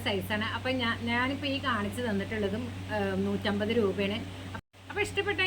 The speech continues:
നമ്മളെ ഇസയുടെ നമ്പർ സ്ക്രീനിൽ കൊടുത്തിട്ടുണ്ട്. വേഗം നിങ്ങൾ സ്ക്രീൻഷോട്ട് എടുത്ത് അയക്കുക. ഇന്ത്യൻ പോസ്റ്റ്, ഡി ടി ഡി സി അവൈലബിൾ ആണ്. All India courier service അവൈലബിൾ ആണ്. പിന്നെ ഒറ്റക്കാണ് ട്ടോ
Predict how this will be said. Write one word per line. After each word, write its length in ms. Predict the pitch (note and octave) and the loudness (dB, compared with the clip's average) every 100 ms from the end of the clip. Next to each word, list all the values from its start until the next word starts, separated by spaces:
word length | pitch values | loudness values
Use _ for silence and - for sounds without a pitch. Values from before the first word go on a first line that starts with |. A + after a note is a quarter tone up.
| F4+ | 4
നമ്മളെ 180 | D4 D#4 C#4+ | 4 2 2
ഇസയുടെ 300 | G#3 B3+ C#4 | 2 4 4
നമ്പർ 180 | B3 G#3+ B3+ | 2 2 0
സ്ക്രീനിൽ 360 | - A3+ G#3+ A#3 B3 | 0 0 2 2 2
കൊടുത്തിട്ടുണ്ട്. 440 | F#3 A3+ A3 G#3+ A#3 | 0 0 0 0 0
വേഗം 240 | A3 G#3+ A3+ | 2 2 2
നിങ്ങൾ 160 | A#3+ A#3 | 0 0
സ്ക്രീൻഷോട്ട് 480 | - G#3 G3 G#3+ G#3 | 2 2 2 0 -2
എടുത്ത് 160 | A#3 A3+ | -2 -2
അയക്കുക. 200 | G3+ F#3+ A3 | -2 0 0
ഇന്ത്യൻ 200 | G3 G3+ G3+ | 0 -2 -4
പോസ്റ്റ്, 200 | G#3+ B3 G#3+ | -2 -2 0
ഡി 80 | G#3 G#3 | 0 0
ടി 60 | G3 | 0
ഡി 60 | G#3 | 2
സി 80 | B3 A3 | 2 0
അവൈലബിൾ 400 | F#3+ G3 G3 G#3 | 0 -2 0 2
ആണ്. 120 | G3+ A3+ - - - - | 2 -2 -6 -10 -6 4
All 140 | B3 D4 | 6 8
India 180 | C4+ B3+ C4+ | 6 4 4
courier 260 | A#3 G#3 G#3 | 2 2 2
service 320 | G#3+ G#3+ A3 A#3 | 0 0 0 2
അവൈലബിൾ 420 | G#3 F#3 G3 G3 G#3 F#3 | 2 2 0 0 0 0
ആണ്. 140 | F#3+ A3+ - - - | -2 -4 -10 -10 -8
പിന്നെ 380 | G3 F#3+ F#3 F3+ F3+ - - F#3+ | -4 0 0 0 -2 -6 -8 -4
ഒറ്റക്കാണ് 440 | G3+ - B3 B3+ A#3+ | -4 0 4 4 4
ട്ടോ 60 | B3 | 2